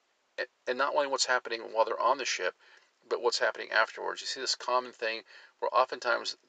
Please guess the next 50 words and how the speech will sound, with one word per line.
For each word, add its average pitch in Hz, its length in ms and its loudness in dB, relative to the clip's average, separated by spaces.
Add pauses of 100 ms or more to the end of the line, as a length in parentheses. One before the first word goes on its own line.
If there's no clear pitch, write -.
(160)
they 104 140 0
start - 320 2
taking - 220 -4
them 113 100 -8
when 104 100 -8
they're 98 100 -6
kids 135 420 -4
or 107 60 -8
when 98 100 -8
they're 98 100 -6
young, 113 440 -2
or 87 240 2 (360)
they 90 120 -2
start 98 340 0
being 104 160 -4
abducted 98 460 -4
after 107 260 4
they've 107 180 -2
had 104 180 2
a, 98 160 2 (520)
a 92 120 0
sighting 110 440 0
or 98 120 -4
an 90 160 -6
encounter, 113 440 -2 (760)
and 107 100 -6
then 107 320 2
they 101 80 -2
talk 110 280 -2
about 101 220 2
going 104 220 -2
on 98 200 0
this 92 400 -2 (540)
ship, 120 280 0 (560)
maybe 107 340 -6 (240)
viewing 113 320 -8
different 107 260 -8
types 107 260 -4
of - 60 -12
aliens, 110 400 -6 (380)
and 127 120 -2
then 123 60 -6
having 151 240 -2
these 110 160 -8
really 139 240 -2
traumatic 120 520 0
experiments 120 640 -2
run 90 140 -6
on 87 160 -6
them. 82 140 -10